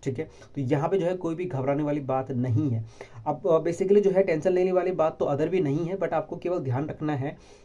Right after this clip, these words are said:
कि अगर आपने जो है payment कर दिया है, आपने examination form fill अप कर दिया,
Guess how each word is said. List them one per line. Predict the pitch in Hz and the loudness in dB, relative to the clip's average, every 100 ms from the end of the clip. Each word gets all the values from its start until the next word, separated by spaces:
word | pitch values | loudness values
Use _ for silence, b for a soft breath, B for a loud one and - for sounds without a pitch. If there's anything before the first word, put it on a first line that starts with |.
| - | -4
कि | 170 | -2
अगर | 160 180 | 2 2
आपने | 190 196 202 | 2 2 2
जो | |
है | 170 190 | 2 -2
payment | 170 160 175 185 190 | -2 -2 -2 -4 2
कर | 160 | 2
दिया | 156 147 131 | 2 0 -2
है, | 123 | -2
आपने | 139 131 156 | -4 -2 -2
examination | 165 143 151 160 175 | -2 -2 -2 -4 -10
form | - 170 | -6 -6
fill | 175 180 | -4 -4
अप | 180 | -2
कर | 185 | -4
दिया, | 180 196 | -2 -4